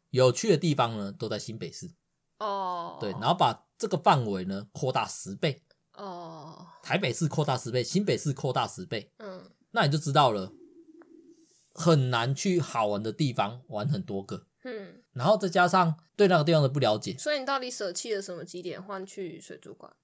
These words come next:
Speaker 1: 呃，水族馆，我记得那个时候是它被我纳入应该要去的。
Speaker 2: 嗯。
Speaker 1: 首先是那水族馆是东北第一大。
Speaker 2: 哦。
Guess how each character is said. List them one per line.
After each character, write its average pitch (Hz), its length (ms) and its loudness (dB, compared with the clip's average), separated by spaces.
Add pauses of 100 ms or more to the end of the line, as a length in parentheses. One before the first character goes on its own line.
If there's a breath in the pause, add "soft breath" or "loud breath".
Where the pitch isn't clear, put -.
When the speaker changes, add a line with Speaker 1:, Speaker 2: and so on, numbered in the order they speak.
(120)
Speaker 1:
呃， 165 480 6
水 147 320 2
族 180 240 2
馆， 120 560 6 (260)
我 120 240 0
记 220 240 -2
得 117 200 2
那 156 140 6
个 143 80 6
时 - 120 0
候 131 140 6
是 131 400 -2 (1000 soft breath)
它 151 140 2
被 160 160 4
我 123 60 2
纳 139 220 4
入 131 340 0
应 151 200 4
该 135 180 6
要 127 160 4
去 104 220 -6
的。 120 160 -12 (320)
Speaker 2:
嗯。 202 320 -16 (220)
Speaker 1:
首 120 240 2
先 160 220 4
是 151 340 2 (120)
那 185 120 4
水 139 160 2
族 131 100 2
馆 98 300 2 (500)
是 - 80 -8
东 156 260 6
北 117 160 4
第 110 120 -6
一 107 40 -8
大。 107 200 -4 (720)
Speaker 2:
哦。 - 80 -20